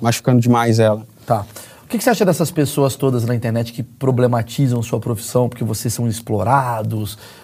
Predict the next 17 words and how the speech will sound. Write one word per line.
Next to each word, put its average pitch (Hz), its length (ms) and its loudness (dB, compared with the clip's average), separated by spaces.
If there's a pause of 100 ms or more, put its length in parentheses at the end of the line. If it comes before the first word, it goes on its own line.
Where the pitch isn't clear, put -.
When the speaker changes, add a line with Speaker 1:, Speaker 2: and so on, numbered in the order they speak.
Speaker 2:
o 117 80 -4
sexo 127 500 0
seu 131 580 4 (320)
deveria 123 300 4
ser 120 160 -2
guardado 120 880 4
e 123 40 -2
bababá? 131 680 4
Tem 175 220 2
muito 202 200 2
essa 196 160 2
coisa, 127 460 2
né, 113 140 0
do 113 120 0
tipo 117 400 -4
que 120 120 -4
você, 123 640 4